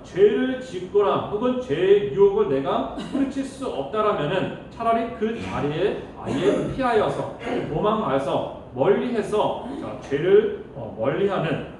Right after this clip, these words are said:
유혹을 물리치는 그런 결단을 이 요셉은 한 줄로 믿습니다. 우리가 흔히 그런 말 많이 하죠. 뭐, 술을 예를 들어서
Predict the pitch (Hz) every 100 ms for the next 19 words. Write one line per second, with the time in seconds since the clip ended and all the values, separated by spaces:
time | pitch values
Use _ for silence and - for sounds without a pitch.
0 | - - - - 135 139 151 196 220 139
1 | 208 226 233 180 185 - - - - 139
2 | 139 - 147 - 185 147 185 - - 147
3 | 131 120 123 123 131 202 - - 180 165
4 | 143 139 165 127 123 - 123 113 - -
5 | - - 135 143 196 196 180 165 165 147
6 | 131 123 127 - 113 - - - - -
7 | 104 - 196 196 139 139 139